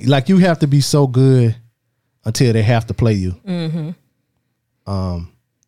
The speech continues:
Speaker 1: like, um, <sighs> what was the guy? He came out, he went to, um, Missouri, and he came out, he got drafted,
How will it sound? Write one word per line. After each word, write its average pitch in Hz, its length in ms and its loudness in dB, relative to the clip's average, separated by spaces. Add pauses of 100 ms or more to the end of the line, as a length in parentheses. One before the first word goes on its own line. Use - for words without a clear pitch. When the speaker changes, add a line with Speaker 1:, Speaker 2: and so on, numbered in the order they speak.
Speaker 1:
like, 110 380 -4
um, 104 460 -2 (1160)
<sighs> - 460 -10
what 156 120 2
was 123 120 0
the 113 80 0
guy? 98 440 -2 (1200)
He 165 160 -2
came 143 320 2
out, 117 320 0
he 143 160 0
went 131 180 2
to, 104 100 0
um, 101 300 -2 (320)
Missouri, 101 600 -2 (600)
and 107 80 -4
he 113 80 0
came 113 320 0
out, 104 120 0
he 117 60 0
got 117 240 0
drafted, 127 460 0